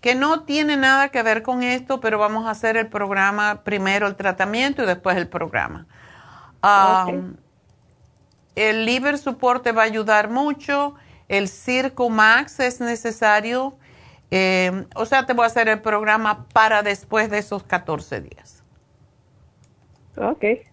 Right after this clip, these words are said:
Speaker 1: Ok. Y ponte
Speaker 2: Ok,
Speaker 1: la
Speaker 2: está bien.
Speaker 1: inyección, ponte la inyección de, para el hígado graso, porque es peligroso tener el hígado graso, porque con los años se va haciendo duro y ya después no funciona.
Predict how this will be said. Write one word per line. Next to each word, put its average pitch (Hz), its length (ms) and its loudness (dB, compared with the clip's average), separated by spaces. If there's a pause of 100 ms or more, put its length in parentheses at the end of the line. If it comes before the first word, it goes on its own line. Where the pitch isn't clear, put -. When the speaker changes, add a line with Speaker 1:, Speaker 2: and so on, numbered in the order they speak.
(320)
Speaker 1:
Ok. 208 220 -8 (600)
Y 247 140 -2
ponte 285 440 2
Speaker 2:
Ok, 302 60 2
Speaker 1:
la 285 60 2
Speaker 2:
está 277 140 2
bien. 262 140 2
Speaker 1:
inyección, 240 640 -2
ponte 247 380 0
la 269 180 2
inyección 226 800 -2
de, 180 420 0 (560)
para 196 200 4
el 202 100 -2
hígado 220 320 2
graso, 214 360 0
porque 220 260 -2
es 240 60 -2
peligroso 226 680 -2
tener 190 280 -4
el 190 140 -2
hígado 180 380 -2
graso, 170 400 -2
porque 190 280 -8
con 196 160 -8
los 196 220 -6
años 214 340 -2
se 190 100 -6
va 185 80 0
haciendo 180 420 -4
duro 208 400 -4
y 185 60 -6
ya 190 120 0
después 185 340 -4
no 180 120 -4
funciona. 170 680 -10